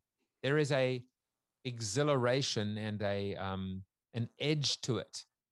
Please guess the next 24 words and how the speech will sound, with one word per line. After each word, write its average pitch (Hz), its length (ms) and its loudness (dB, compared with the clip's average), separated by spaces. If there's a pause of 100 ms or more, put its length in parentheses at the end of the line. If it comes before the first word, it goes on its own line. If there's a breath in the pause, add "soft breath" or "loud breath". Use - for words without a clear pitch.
(140)
that 123 160 0
makes 127 340 -2
it 127 120 -4
so 139 240 2
much 135 340 -4
better 120 300 0
than 104 440 -4
being 107 200 -2
able 104 180 -2
to 110 100 -10
go 107 180 0
back 101 280 -2
and 101 220 -2
edit 117 420 -2
down 104 440 0
and, 95 280 -6 (360)
and 101 200 -2
edit 120 260 0
out 107 220 -2
the 107 60 -4
mistakes. 98 520 -2
Like 117 160 -2
last 127 500 0
night 110 460 -4